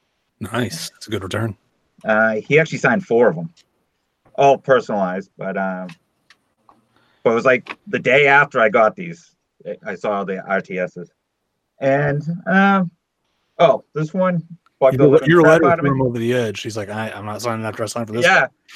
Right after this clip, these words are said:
Speaker 1: guy." <laughs>
Speaker 2: So I tried this guy for years, could never get him. And I finally got him, and he replaced the one card I needed for my set with a different card. It's Jim Abbott.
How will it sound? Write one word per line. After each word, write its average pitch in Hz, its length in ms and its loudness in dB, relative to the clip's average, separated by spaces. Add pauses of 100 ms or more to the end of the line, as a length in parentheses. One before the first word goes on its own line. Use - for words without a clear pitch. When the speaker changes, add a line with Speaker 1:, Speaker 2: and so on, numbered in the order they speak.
(300)
Speaker 1:
guy." 175 80 4
<laughs> - 0 -
Speaker 2:
So 180 260 4 (400)
I 220 180 2
tried 214 360 2
this 202 160 -6
guy 202 220 2
for 185 120 -8
years, 151 680 -6
could 110 180 -16
never 131 240 -4
get 120 240 -6
him. 131 120 -10 (460)
And 120 240 -6
I 110 120 -4
finally 143 340 -2
got 135 280 2
him, 143 220 -6
and 107 180 -10
he 120 220 -10
replaced 151 480 -2
the 117 80 0
one 123 300 -2
card 196 400 0
I 123 100 0
needed 131 400 -4
for 113 120 -14
my 110 140 -8
set 107 380 -2 (140)
with 107 160 -10
a - 20 -6
different 95 320 -10
card. 82 200 -20 (420)
It's - 240 -2
Jim 147 240 0
Abbott. 135 380 2